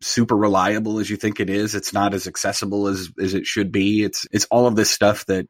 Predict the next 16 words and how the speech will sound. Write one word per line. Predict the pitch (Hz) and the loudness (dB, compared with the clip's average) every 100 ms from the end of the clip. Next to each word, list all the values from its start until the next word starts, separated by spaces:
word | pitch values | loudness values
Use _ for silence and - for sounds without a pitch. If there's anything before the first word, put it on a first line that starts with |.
| _ | _
you | 117 101 | -2 0
know, | 92 | 0
we | 104 | -2
should | - 107 | -2 -2
have | 98 | -4
probably | - 98 98 95 | -2 -2 0 -2
taken | 104 92 95 | -2 -4 -4
care | 107 98 | 0 0
of | 95 90 | 0 0
months | 107 - | -2 -2
ago. | 92 82 90 107 - | -6 -6 -4 -4 -4
And | 95 95 95 - _ - _ - | -4 -4 -4 -8 _ -20 _ -8
here | - 101 | 0 2
we | 101 | 4
are | 98 101 | 4 2
still | 95 - 98 98 | 2 0 0 -2